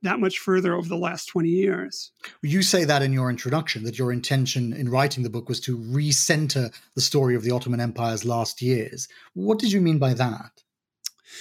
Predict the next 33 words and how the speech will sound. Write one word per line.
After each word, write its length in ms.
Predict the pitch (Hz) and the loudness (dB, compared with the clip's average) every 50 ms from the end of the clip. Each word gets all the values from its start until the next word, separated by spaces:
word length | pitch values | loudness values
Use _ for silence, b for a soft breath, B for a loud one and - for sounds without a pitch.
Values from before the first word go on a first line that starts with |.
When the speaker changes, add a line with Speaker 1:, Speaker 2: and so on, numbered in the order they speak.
| B B B B B B B B B B B | B B B B B B B B B B B
Speaker 1:
Well, 380 | - 466 508 523 523 508 480 - - - - | -2 0 0 2 2 0 -2 -2 -4 -2 0
I 80 | 381 339 | 0 0
think 400 | - - - 262 494 381 - - | 0 0 -2 -2 -2 -4 -4 0
that, 480 | 349 311 277 269 285 262 - - - - _ _ _ _ - | 2 2 4 4 2 2 0 -2 -4 -6 _ _ _ _ 0
you 140 | 240 262 247 | 2 4 4
know, 380 | 240 240 233 226 220 208 - - _ _ _ _ _ _ - | 4 4 2 2 2 0 -2 -4 _ _ _ _ _ _ -4
a, 80 | 180 - 640 - | -4 -2 0 -2
a 40 | 220 | 0
couple 300 | - 262 247 - 214 185 | 0 0 0 2 2 0
of 100 | 160 - | 0 2
things, 380 | - 180 165 156 170 180 165 190 - - | 0 0 2 0 0 -2 -2 -2 -2 0
really, 420 | - 214 214 202 180 180 180 - - | 2 4 4 4 4 2 2 0 0
uh, 120 | 226 233 - 480 | -2 -4 -4 -2
as 140 | - 190 - | -2 -2 0
quickly 340 | - - 208 - - 196 180 | 0 -2 -2 0 2 2 2
as 100 | 170 180 | 2 2
I 100 | 175 180 | -2 -2
can. 460 | - - 214 208 175 165 165 165 - - B B B B B B | -2 0 2 2 2 0 -2 -6 -8 -10 B B B B B B
You 160 | - 311 294 | 0 2 4
know, 60 | 269 277 | 4 4
number 240 | 339 349 359 302 | 4 4 4 2
one, 540 | 247 214 220 226 226 220 214 202 190 190 202 - - - | 2 2 2 4 4 4 6 4 4 2 0 -2 -4 -2
I 120 | 220 220 | 0 0
think 480 | 214 220 - 277 269 262 247 - - - _ _ _ - | 0 0 0 0 2 2 0 -2 -8 -20 _ _ _ -2
I 80 | 202 | 0
wanted 280 | 208 208 262 311 349 349 | 2 4 4 4 4 4
to 80 | 320 | 4
write 240 | 226 220 208 190 190 | 2 2 2 2 0
the 60 | - | -2
book 380 | 165 147 190 170 160 160 156 - - _ - | -2 -2 0 0 0 0 -2 -6 -12 _ -2
because 500 | 196 185 - - 208 190 185 165 - - _ _ _ _ - | -2 0 2 2 2 2 2 0 -4 -12 _ _ _ _ -6
when 480 | 226 175 170 190 208 208 208 208 196 | -4 -2 2 2 4 4 4 2 0
someone 460 | 180 - - 285 285 392 294 233 208 | -2 -2 -2 0 2 2 2 2 0